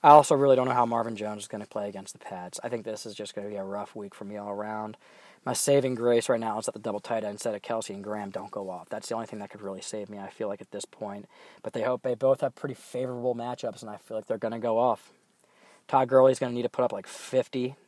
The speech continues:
and Minnesota's gonna need to pretty much run the score up on Buffalo for me to have a chance, I think. Um, but neither of those things, I think, are gonna happen, so I think all dogs, unfortunately, it kills me to say this. It kills me to say this. I think all dogs is gonna take the win and go three and oh.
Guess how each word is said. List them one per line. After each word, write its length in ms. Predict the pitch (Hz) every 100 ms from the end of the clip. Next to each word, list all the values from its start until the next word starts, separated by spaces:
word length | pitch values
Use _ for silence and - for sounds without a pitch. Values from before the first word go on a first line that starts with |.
| -
and 500 | 117 113 113 110 107
Minnesota's 460 | 120 120 131 123 117
gonna 180 | 117 110
need 140 | 110
to 40 |
pretty 180 | 104 120
much 140 | 113 -
run 120 | 113
the 80 | 110
score 200 | 127 113
up 100 | 110
on 100 | 110
Buffalo 340 | 110 - 110
for 120 | -
me 80 | 110
to 60 | 104
have 140 | 107
a 40 | 104
chance, 300 | - 107 104
I 80 | 98
think. 320 | 110 104 _ - - - - -
Um, 280 | 110 98
but 180 | 95 101
neither 220 | 117 113
of 100 | 110
those 220 | 113 107 -
things, 220 | 110 107
I 60 |
think, 200 | 101 107
are 60 | 101
gonna 160 | 104 98
happen, 420 | 127 135 139 127
so 160 | -
I 40 | 113
think 200 | 117 110
all 160 | 110
dogs, 360 | 107 107 110 107
unfortunately, 580 | 101 - 117 - 107 101
it 100 | -
kills 200 | 117 104
me 60 | 101
to 60 |
say 220 | - 95
this. 360 | 95 92 - - _ _ -
It 100 | -
kills 200 | 120 107
me 80 | 101
to 80 | -
say 160 | - -
this. 220 | - -
I 40 | -
think 160 | 120 139
all 140 | 143
dogs 300 | 143 143 143
is 60 | 139
gonna 180 | 120
take 220 | - 120 117
the 80 |
win 180 | 110 110
and 100 | 110
go 120 | 107
three 220 | 104 110 107
and 100 | 107
oh. 260 | 104 101